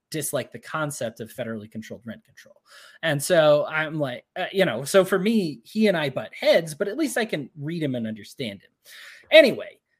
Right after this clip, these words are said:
the issue that I'm getting at, the issue that what I'm getting at here is we kind of do have an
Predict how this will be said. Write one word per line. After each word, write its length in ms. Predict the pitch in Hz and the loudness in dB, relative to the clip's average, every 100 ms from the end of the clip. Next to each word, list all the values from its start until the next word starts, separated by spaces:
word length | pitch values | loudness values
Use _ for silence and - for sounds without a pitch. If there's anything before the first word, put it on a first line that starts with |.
| _ | _
the 100 | 247 | -4
issue 520 | 277 330 320 269 226 | 0 0 0 -2 -2
that 160 | 180 185 | 0 0
I'm 220 | 170 151 | 0 -4
getting 460 | 143 156 139 127 - | -4 -4 -4 -6 -8
at, 300 | 139 127 175 | -8 -8 -2
the 140 | 226 | 0
issue 220 | 247 247 | 0 -2
that 140 | 196 165 | 0 0
what 120 | 160 | -2
I'm 100 | 135 | -4
getting 280 | 131 120 120 | -6 -6 -8
at 120 | 117 | -8
here 200 | 127 127 | -6 -6
is 120 | 127 | -6
we 80 | 165 | -10
kind 240 | - 294 | -2 -2
of 140 | 247 - | -2 -6
do 160 | 180 | -8
have 220 | 143 135 | -4 -6
an 120 | 127 | -8